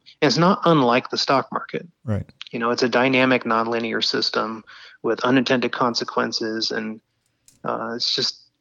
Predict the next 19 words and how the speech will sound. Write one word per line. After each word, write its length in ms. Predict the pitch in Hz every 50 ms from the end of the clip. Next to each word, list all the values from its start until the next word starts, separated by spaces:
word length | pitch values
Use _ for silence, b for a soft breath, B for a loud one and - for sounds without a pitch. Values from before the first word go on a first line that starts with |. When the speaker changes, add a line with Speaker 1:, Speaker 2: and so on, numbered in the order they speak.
| _ _ _ _ _
Speaker 1:
it's, 200 | - - - - - -
you 100 | 151 127
know, 120 | 110 107
geometric 520 | 110 120 123 135 127 131 131 127 - - -
growth. 460 | - 120 120 113 113 113 110 - -
It's 160 | 139 - -
weird 240 | 127 120 117 117 -
stuff. 280 | - - - 120 - -
So, 300 | - - 143 131 127 B B B B B B B B B B _ _ _ _ _ _ _ _ -
um, 280 | 147 143 139 131 131
this 200 | 123 170 196 190 -
pandemic, 800 | - - 185 175 160 127 135 135 139 139 135 131 - - - - _ _ _ _ _ _ _ -
you 120 | - 135
know, 140 | 123 123 123
if 120 | 123 -
you 60 | 147
chart 300 | 135 - - 156 160 156
it 100 | 139 113
out 400 | 117 131 131 120 113 117 - -